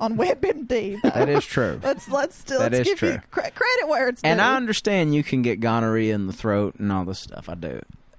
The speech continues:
Speaker 2: But oral sex is pretty much safe. Like, the odds of contracting,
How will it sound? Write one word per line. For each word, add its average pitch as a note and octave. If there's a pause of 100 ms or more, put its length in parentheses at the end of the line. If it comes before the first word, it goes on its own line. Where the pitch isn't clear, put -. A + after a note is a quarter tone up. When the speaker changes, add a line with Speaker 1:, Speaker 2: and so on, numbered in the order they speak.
Speaker 2:
But A#2 (2250)
oral G4
sex -
is C3+ (320)
pretty F#3
much B2+
safe. - (960)
Like, D#3+
the F3+
odds D#4
of G#3
contracting, E3+